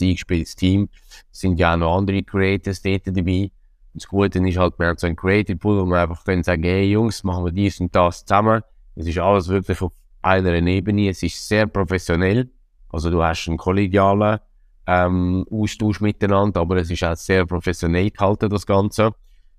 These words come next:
Dann, was noch natürlich noch dazu kommt, ist, äh, viele Creators, oder? Du hast beides, Firmen, die zum Teil keine Ahnung haben, äh, wie, wo was verlangen oder was überhaupt, äh,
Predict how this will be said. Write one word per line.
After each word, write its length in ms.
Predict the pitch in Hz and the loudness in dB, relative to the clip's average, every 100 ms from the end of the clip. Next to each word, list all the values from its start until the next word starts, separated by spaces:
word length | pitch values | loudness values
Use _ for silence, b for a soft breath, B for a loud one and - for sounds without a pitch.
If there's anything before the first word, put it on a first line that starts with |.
| - | -4
Dann, 360 | 98 98 95 90 | 0 2 2 0
was 160 | 90 | -2
noch 120 | 92 | -2
natürlich 420 | 92 85 95 87 85 | -2 0 2 2 0
noch 140 | 92 | -2
dazu 320 | 85 - 101 | -4 -6 0
kommt, 480 | 101 92 98 95 92 | 0 0 0 0 -2
ist, 480 | - 90 - - - _ - - - | -2 -2 -2 -10 -16 _ -20 -16 -2
äh, 400 | 85 87 85 82 | 2 2 2 0
viele 380 | - 107 107 98 | -2 0 0 -2
Creators, 680 | 110 98 101 107 85 - - | -2 0 0 0 -2 -2 -6
oder? 360 | 82 87 92 - - _ _ _ - - | -2 0 -2 -4 -18 _ _ _ -20 -10
Du 80 | - | -4
hast 200 | 87 85 | -2 -2
beides, 380 | 87 87 85 80 | 0 0 0 -4
Firmen, 340 | - 90 98 | -2 -2 0
die 180 | 98 98 | 0 -2
zum 180 | - 101 | -4 -4
Teil 220 | 92 87 | 0 0
keine 260 | 85 92 90 | 0 0 2
Ahnung 240 | 92 101 - | 2 0 -2
haben, 240 | 92 92 92 _ - | -4 -2 -4 _ -6
äh, 320 | 87 85 85 | 0 2 2
wie, 220 | 80 90 87 | 0 0 0
wo 140 | 87 | 2
was 240 | 87 87 | 2 0
verlangen 380 | - 82 85 104 | 0 0 2 2
oder 360 | 104 92 87 82 | 0 0 0 0
was 220 | 85 - | -2 -2
überhaupt, 580 | 82 80 80 80 - - | -2 0 0 -2 -4 -2
äh, 300 | 80 78 | 0 0